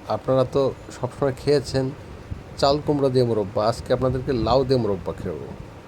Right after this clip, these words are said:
আমি একটা লাউ নিয়েছি, লাউটা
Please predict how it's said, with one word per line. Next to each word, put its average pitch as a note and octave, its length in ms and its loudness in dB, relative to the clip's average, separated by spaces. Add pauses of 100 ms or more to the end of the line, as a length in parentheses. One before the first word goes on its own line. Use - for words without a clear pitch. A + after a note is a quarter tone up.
(580)
আমি A#2 180 2
একটা - 180 -2 (120)
লাউ C3+ 120 8 (100)
নিয়েছি, C3 360 2 (1000)
লাউটা B2 360 4